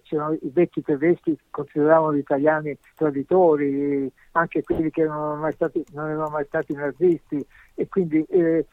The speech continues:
c'era questo clima un po' contro, contro gli italiani, che era un po' diverso rispetto a quello contro gli spagnoli o all'inizio contro, contro i turchi. No, ma questo ormai è dimenticato, nessuno ci faccia più nulla. Diciamo che gli italiani hanno,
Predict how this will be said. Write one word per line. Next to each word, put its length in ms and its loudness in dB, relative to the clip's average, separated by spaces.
c'era 180 6
questo 300 -6
clima 300 -2
un 80 0
po' 260 2
contro, 360 -2
contro 320 -6
gli 120 -6
italiani, 680 -4
che 80 -4
era 100 0
un 60 -6
po' 140 -2
diverso 440 0
rispetto 380 -6
a 100 -6
quello 200 -4
contro 320 -6
gli 80 -8
spagnoli 720 0
o 300 2
all'inizio 720 2
contro, 360 -6
contro 320 -6
i 60 -2
turchi. 500 -6
No, 160 0
ma 140 8
questo 260 6
ormai 200 4
è 20 0
dimenticato, 720 -2
nessuno 360 -10
ci 320 -8
faccia 280 -4
più 240 -8
nulla. 400 -6
Diciamo 340 0
che 120 -2
gli 80 0
italiani 540 4
hanno, 180 -6